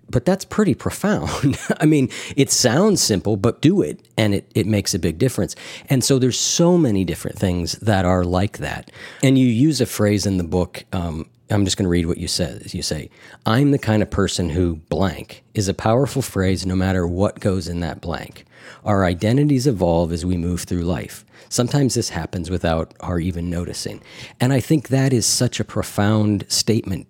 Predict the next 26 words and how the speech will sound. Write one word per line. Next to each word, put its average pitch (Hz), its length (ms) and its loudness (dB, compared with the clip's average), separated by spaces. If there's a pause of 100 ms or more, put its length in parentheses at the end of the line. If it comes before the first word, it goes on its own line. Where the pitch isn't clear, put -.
that - 180 -2
I 101 140 0
watch 107 600 0
so 95 280 0
closely 104 520 -2
for. 78 400 -4 (1300)
I'm 117 220 4
the 110 80 2
kind 107 180 0
of 92 80 0
person 90 380 -4
who 87 260 -4 (140)
X. - 480 -6 (320)
Like, 113 180 2
I 110 80 2
work 123 300 0
with 107 120 0
people 95 320 -2
on 90 200 0
making 87 480 -2 (160)
changes 123 560 2
in 95 100 2
their 90 160 2
life. 80 300 -4
And 92 120 0
so 104 220 2